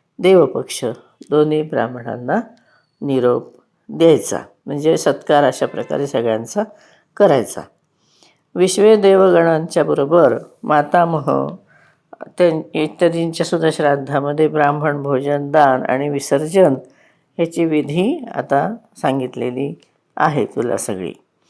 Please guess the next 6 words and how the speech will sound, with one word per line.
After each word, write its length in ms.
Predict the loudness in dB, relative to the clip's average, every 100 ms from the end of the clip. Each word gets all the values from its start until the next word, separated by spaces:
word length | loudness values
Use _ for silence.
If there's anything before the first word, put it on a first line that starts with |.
| _ _ _ _ _ _ -4
पितृ 320 | -2 2 6
आणि 240 | 6 6 4
मातामह 800 | 4 2 2 2 2 0 0 -4 -4
दोन्ही 380 | 0 0 0 -4
पक्षांच्यासाठी 1300 | -2 -4 -4 -2 -2 -2 -6 -2 -2 -2 -6 -6 -12 _ _ _ _
श्राद्धामध्ये 920 | -2 0 0 2 2 2 0 -2 -2